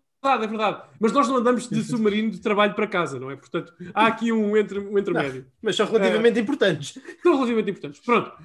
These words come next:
Speaker 1: Portanto, Júlio, Ju-, obrigado, Júlio Verne, do N três cast. Eh, deixem-me dizer,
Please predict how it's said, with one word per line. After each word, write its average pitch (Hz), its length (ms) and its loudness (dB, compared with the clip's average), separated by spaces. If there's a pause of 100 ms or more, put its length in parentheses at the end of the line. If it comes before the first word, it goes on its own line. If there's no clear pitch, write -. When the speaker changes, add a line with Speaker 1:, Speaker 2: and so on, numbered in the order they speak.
(160)
Speaker 1:
Portanto, 254 240 2
Júlio, 254 320 4
Ju-, 202 340 -2 (160)
obrigado, 220 440 4
Júlio 190 240 -2
Verne, 156 540 -4
do 151 120 -8
N 185 80 -4
três 165 160 -8
cast. 220 300 -8 (100)
Eh, 196 380 -4
deixem-me 233 360 -2
dizer, 202 400 -4